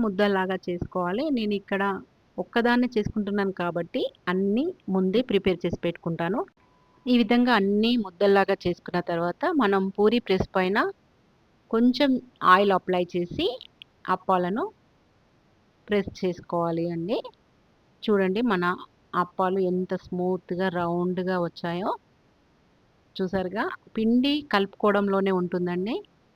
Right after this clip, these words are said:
ఇలా పూరీ ప్రెస్‌కి మనం కవర్‌ని పిన్ చేసామనుకోండి, అవి అటు ఇటు కదలకుండా ఉంటాయి. ఇదొక చిన్న టిప్. అప్పాలు ఎంత స్మూత్‌గా వచ్చాయి చూడండి.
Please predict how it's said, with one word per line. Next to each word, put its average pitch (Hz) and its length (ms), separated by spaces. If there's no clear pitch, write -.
ఇలా 220 240
పూరీ 269 320
ప్రెస్‌కి 233 420
మనం 208 160
కవర్‌ని 214 480
పిన్ 254 240
చేసామనుకోండి, 190 840
అవి 196 220
అటు 185 240
ఇటు 247 160
కదలకుండా 190 500
ఉంటాయి. 175 400
ఇదొక 202 220
చిన్న 190 280
టిప్. - 180
అప్పాలు 214 380
ఎంత 190 260
స్మూత్‌గా 190 680
వచ్చాయి 170 320
చూడండి. 170 380